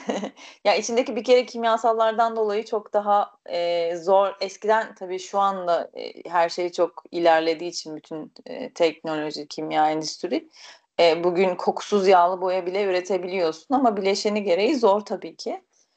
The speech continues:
E, pahalı boyalar. Hmm, o kıvamı vermek falan çok zor oluyor.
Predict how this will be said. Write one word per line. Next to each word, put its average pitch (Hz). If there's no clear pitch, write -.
E, 165
pahalı 196
boyalar. 160
Hmm, 160
o 175
kıvamı 180
vermek 170
falan 175
çok -
zor 139
oluyor. 131